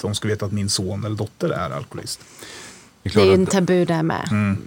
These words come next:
Speaker 2: Mm, den är tuff.
Speaker 3: Det är
Speaker 2: Men
Speaker 3: tabu.
Speaker 2: det är ju lite det man vill skapa, eller vi vill skapa med det här, att just att tabun ska tas bort.
Speaker 1: Mm.
Speaker 2: Så att vi får ju hoppas att när våra barn är äldre så kanske det här är mer öppet än vad det är idag.
Speaker 1: Mm.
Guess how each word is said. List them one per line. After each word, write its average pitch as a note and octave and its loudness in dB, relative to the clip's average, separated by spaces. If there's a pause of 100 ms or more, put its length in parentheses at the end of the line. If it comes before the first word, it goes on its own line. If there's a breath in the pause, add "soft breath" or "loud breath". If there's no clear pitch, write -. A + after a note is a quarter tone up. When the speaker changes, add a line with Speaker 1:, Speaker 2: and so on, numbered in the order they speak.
(160)
Speaker 2:
Mm, F2+ -2
den G2 -2
är F2+ -4
tuff. E3+ -6
Speaker 3:
Det - -4
är - 0
Speaker 2:
Men G#2 4
Speaker 3:
tabu. A2 6
Speaker 2:
det A2+ 10
är A#2 10
ju A#2 8
lite A2+ 2
det G2 6 (280)
man F#2+ 0
vill G2+ 4
skapa, E2 2
eller D#2 2
vi E2 4
vill F#2+ 4
skapa E2 0
med F#2 2
det D2 0
här, D2 0
att - -8
just D2 -4
att - -8 (240)
tabun C#2 -4
ska A#2 0
tas - -6
bort. F#2 0
Speaker 1:
Mm. F#2+ -2
Speaker 2:
Så - -4
att D#2+ -2
vi E2+ 0
får F2+ -2
ju G2 2
hoppas G2 -2
att D#2+ -2
när E2+ 0
våra E2+ 4
barn E2+ 2
är D#2 0 (240)
äldre E2+ -2
så - -6
kanske - -2
det E2 2
här D#2 0
är G#2+ 2
mer C#2 0
öppet - -6
än C#2+ -4
vad D2+ -2
det G2 0
är G2+ 0
idag. - -4
Speaker 1:
Mm. G2 -2